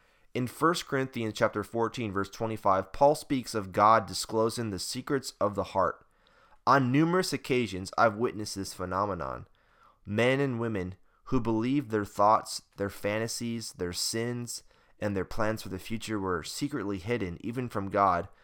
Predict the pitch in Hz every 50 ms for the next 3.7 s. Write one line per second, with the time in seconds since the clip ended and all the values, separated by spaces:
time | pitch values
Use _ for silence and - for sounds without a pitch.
0 | _ - - - - - - 104 110 - - - - - 139 123 107 85 76 -
1 | - - - - - _ _ _ - - - 107 110 107 104 95 107 117 117 123
2 | 135 135 - 143 131 127 123 107 - - - 131 123 113 104 92 87 85 - -
3 | - 90 87 90 - - - - 98 95 92 85 - -